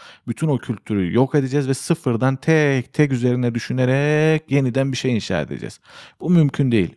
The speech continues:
Mantıksız da zaten. Neden? Bir statiko gelişmiş durumda ve hepimiz bu statikoya bağlıyız. Bu cümleleri kurarken bile biz belli bir kültürel altyapıdan etkilenerek kuruyoruz. Bu realiteyi ortaya koyduktan sonra bir diğer taraftan da şu var.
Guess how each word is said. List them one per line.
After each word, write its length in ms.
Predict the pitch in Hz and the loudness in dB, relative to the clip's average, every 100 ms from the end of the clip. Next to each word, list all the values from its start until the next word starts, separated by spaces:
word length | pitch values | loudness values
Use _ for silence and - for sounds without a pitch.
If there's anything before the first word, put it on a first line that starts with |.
| - | -6
Mantıksız 640 | 101 107 120 135 - 156 | 0 0 2 -2 0 0
da 80 | 127 | 2
zaten. 480 | 92 85 - 76 95 | 0 -2 -4 -6 2
Neden? 300 | 127 131 143 - - - 127 | 4 4 0 -4 -20 -10 -6
Bir 60 | |
statiko 560 | - - 117 - 143 151 | -6 -2 -4 -4 -2 0
gelişmiş 500 | 139 131 135 127 - | 0 -2 -4 -6 0
durumda 300 | 131 151 151 | 2 2 2
ve 80 | 127 | 2
hepimiz 320 | - 151 113 | 2 0 0
bu 60 | |
statikoya 640 | 117 - 143 - - 107 95 | -4 -6 -6 -6 -2 -2 2
bağlıyız. 440 | 110 113 117 92 | 2 4 2 0
Bu 100 | 120 | -4
cümleleri 440 | 120 135 131 123 104 | -4 -4 -4 -6 -6
kurarken 580 | - 113 151 - 151 98 | 0 2 4 4 2 4
bile 240 | 90 98 | 2 2
biz 240 | 117 120 - - - _ 98 | 2 2 -4 -20 -20 _ -2
belli 240 | 98 139 | 0 0
bir 60 | 139 | -2
kültürel 540 | - 98 127 127 123 - | -4 -4 -2 -2 -2 -2
altyapıdan 580 | 135 - 117 - 107 - | -4 -2 -6 -2 -4 -2
etkilenerek 640 | 110 - 110 113 110 98 | -4 0 2 4 2 0
kuruyoruz. 440 | - 82 73 82 - - - - | -4 -6 -6 -10 -18 -20 -20 -2
Bu 140 | 113 117 | 4 6
realiteyi 400 | 143 165 - 175 | 6 4 4 4
ortaya 300 | 156 - 165 | 4 2 -2
koyduktan 560 | - 139 139 - 208 | 0 -2 -2 2 2
sonra 460 | 202 - 98 80 82 _ _ _ _ _ _ _ - 107 | 4 0 0 -2 -6 _ _ _ _ _ _ _ -10 -6
bir 560 | 110 107 127 160 170 | -6 -6 -6 -4 -2
diğer 220 | 151 139 | 0 0
taraftan 400 | 127 127 123 156 | 2 0 0 0
da 60 | 143 | 0
şu 140 | - 131 | 0 -2
var. 160 | 92 | -2